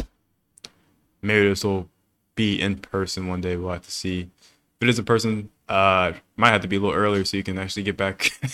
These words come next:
<laughs> home. Uh, I ju-, I just realized you're, like, so far away from here.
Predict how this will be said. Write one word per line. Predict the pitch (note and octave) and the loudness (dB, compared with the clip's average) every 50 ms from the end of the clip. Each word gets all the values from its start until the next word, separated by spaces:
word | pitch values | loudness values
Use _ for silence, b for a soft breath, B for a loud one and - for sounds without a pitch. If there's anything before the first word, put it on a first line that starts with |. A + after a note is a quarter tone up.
| - - - | -10 -16 -20
<laughs> | - - _ _ _ _ _ | -20 -20 _ _ _ _ _
home. | G#2+ G#2+ G#2 G2+ F#2+ F#2 F2+ F#2 - _ _ _ _ _ _ _ _ _ _ _ _ _ _ _ _ _ _ _ _ _ - | -4 -4 -2 -2 -2 -4 -6 -8 -12 _ _ _ _ _ _ _ _ _ _ _ _ _ _ _ _ _ _ _ _ _ -14
Uh, | E2+ E2+ E2+ E2+ - - | -12 -10 -10 -10 -4 0
I | - A#2+ | 2 2
ju-, | A#2 A#2+ | 4 4
I | F2 A2 | 4 4
just | A2+ A#2 A2 G2 | 2 2 0 0
realized | G#2 G#2+ G#2 G#2+ G#2 G#2 G2+ F#2+ | 2 2 4 4 4 4 2 0
you're, | G2+ | -2
like, | F#2 F2+ F2 F2 - - | -2 -4 -4 -6 -8 -8
so | - - G#2 G2+ | -6 -2 -2 -2
far | G2 - G2+ G2 F#2+ | -2 -2 -2 -2 0
away | F#2 F2+ F2+ F#2+ G2 | -2 -4 -4 -6 -8
from | - - G#2 G#2 | -8 -10 -12 -10
here. | A2 A2+ A2+ | -10 -10 -12